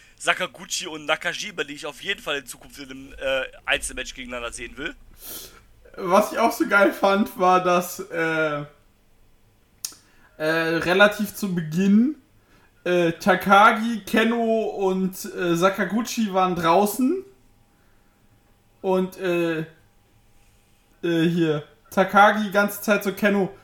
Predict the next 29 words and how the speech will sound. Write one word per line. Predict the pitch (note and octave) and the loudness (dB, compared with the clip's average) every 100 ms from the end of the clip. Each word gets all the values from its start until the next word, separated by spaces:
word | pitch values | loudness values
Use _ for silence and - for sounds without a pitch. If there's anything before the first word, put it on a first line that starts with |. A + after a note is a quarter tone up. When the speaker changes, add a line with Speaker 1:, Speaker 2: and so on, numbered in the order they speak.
| _ | _
Speaker 2:
"Ey, | A3 B3 A#3+ | -8 -6 -4
komm, | C4 A#3+ | -2 -2
schlag | - C4 C#4 - | -2 -6 -8 -2
mich, | B3 - | -2 -2
schlag | C4+ C#4 C4+ | -4 -4 -4
mich, | B3 B3 - | -4 -6 -6
schlag | B3+ B3 B3+ B3+ | 0 0 0 0
mich." | B3+ C4+ - - _ _ _ _ _ _ _ _ _ _ _ | -2 -2 -8 -20 _ _ _ _ _ _ _ _ _ _ _
Und | - F#3 | -8 -2
er | G3 | -2
so, | F#3+ G3+ | -2 -4
"Was | A#3 B3 | -8 -2
willst | D#4+ F#4+ | 0 0
du, | A3 | 0
Alter?" | F#3 F3+ G3 | 0 2 0
Man | F#3 | -2
guckt | - C#4 C#4 | 0 0 0
die | A#3+ | -6
ganze | G3+ A3 A#3+ C4 - | -2 -2 -2 -8 -4
Zeit | A#3 G#3 - | -2 -2 -2
wie | B3 | -4
verbissen | C4+ G3 A#3 C4 A#3+ | -4 -4 -4 -4 -4
Sakaguchi | A3 - G#3+ F#3+ D#4 - F#3+ E3+ | -4 -2 -2 0 -2 -2 -4 -2
an | E3+ B3 - - - _ _ _ _ _ _ _ _ _ _ _ _ - | 0 -2 -4 -16 -20 _ _ _ _ _ _ _ _ _ _ _ _ -4
und | A3 | -4
schlägt | - A3 C4+ - | -2 -2 -2 2
dann | A3+ G#3+ | 0 4
irgendwann, | A3+ G#3+ G3+ F#3+ G3+ F#3+ | 2 2 2 4 4 2
äh, | F#3+ F#3 F3+ F3 | 0 2 4 2